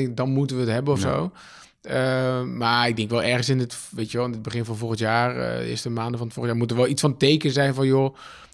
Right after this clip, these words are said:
Speaker 1: dit is iets, zeg maar. En dan kunnen we anders nog steeds bepalen om ermee door te gaan, hoor. Maar dan weten we in ieder geval, oké, dit is, ehm, dit is gewoon wat, dit is misschien gewoon een verlieslatende operatie
Speaker 2: Ja.
Speaker 1: voor de rest van het jaar, maar dat doen we dan om deze en deze reden.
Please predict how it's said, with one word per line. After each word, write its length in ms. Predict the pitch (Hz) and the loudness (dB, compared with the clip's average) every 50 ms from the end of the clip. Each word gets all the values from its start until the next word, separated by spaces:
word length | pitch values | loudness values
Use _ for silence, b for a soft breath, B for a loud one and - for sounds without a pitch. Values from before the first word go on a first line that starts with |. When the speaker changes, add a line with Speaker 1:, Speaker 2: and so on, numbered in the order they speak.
| B _ | B _
Speaker 1:
dit 220 | - 123 120 120 | 0 0 0 2
is 160 | 147 147 135 113 | 2 2 4 4
iets, 260 | 107 107 135 151 - | 2 2 0 0 -4
zeg 160 | - 127 101 | -6 -8 -6
maar. 340 | 107 104 113 127 135 147 156 b b b b b b | -6 -6 -6 -6 -6 -6 -8 b b b b b b
En 120 | - 113 | -2 2
dan 120 | 127 135 123 | 2 4 6
kunnen 200 | - 170 175 156 | 6 6 6 6
we 60 | 170 | 6
anders 180 | 175 156 139 | 4 2 2
nog 180 | 143 160 160 143 | 2 2 2 4
steeds 200 | - 170 170 156 | 6 4 4 4
bepalen 380 | 151 156 143 160 147 151 147 143 | 2 0 2 4 4 6 6 6
om 60 | 139 | 6
ermee 180 | 139 135 135 | 6 6 8
door 180 | 127 143 139 139 | 8 8 6 6
te 80 | 127 117 | 4 2
gaan, 200 | - 107 104 107 | 0 0 0 0
hoor. 160 | 120 135 131 | 0 -2 -2
Maar 100 | 123 123 | -2 -2
dan 100 | 127 120 | 0 2
weten 180 | 123 123 127 | 2 2 2
we 120 | 120 120 117 | 2 0 -2
in 60 | 120 | -2
ieder 80 | 131 127 123 | -2 -2 -2
geval, 140 | 127 127 120 | -4 -4 -4
oké, 260 | 117 - 123 120 117 | -2 0 0 0 0
dit 160 | 117 120 120 | 0 -2 -4
is, 180 | 120 113 113 135 | -4 -8 -6 -6
ehm, 640 | 127 123 123 123 123 123 123 120 123 120 117 117 | -6 -6 -6 -6 -6 -6 -6 -6 -8 -8 -8 -6
dit 140 | 120 123 120 | -6 -4 -4
is 80 | 117 | -6
gewoon 180 | - 117 120 113 | -6 -6 -6 -6
wat, 120 | 117 113 117 | -6 -8 -4
dit 160 | - 120 117 | -4 -4 -4
is 120 | 117 - | -4 -8
misschien 240 | - 117 - - 120 | -8 -8 -6 -4 -4
gewoon 160 | 104 117 113 | -2 -2 -2
een 60 | 113 107 | -2 0
verlieslatende 500 | 117 120 110 113 117 110 110 - 117 110 | 0 0 2 4 2 2 2 2 0 0
operatie 500 | 107 113 107 117 120 120 - 117 104 - | 0 2 2 2 2 2 0 -4 -4 -4
Speaker 2:
Ja. 160 | - 101 101 90 85 B B | -2 -2 -2 -2 -4 B B
Speaker 1:
voor 120 | - - | 0 2
de 60 | 117 | 4
rest 160 | 113 113 101 104 | 4 4 4 2
van 120 | 117 113 | 2 2
het 80 | 113 104 | 4 4
jaar, 200 | 110 107 110 110 | 4 2 2 2
maar 100 | 113 110 | 0 0
dat 160 | 107 101 101 | 0 0 0
doen 160 | 113 117 113 | 0 0 0
we 80 | 110 104 | 0 -2
dan 320 | 110 107 107 104 107 110 | -2 -2 -2 -4 -4 -6
om 140 | 107 107 107 | -6 -4 -4
deze 240 | 110 104 107 104 107 | -2 -2 -2 -2 -2
en 60 | 107 | -2
deze 200 | 107 104 101 104 | -2 -4 -4 -4
reden. 440 | 101 113 110 107 95 104 135 147 | -4 -4 -4 -4 -4 -6 -8 -10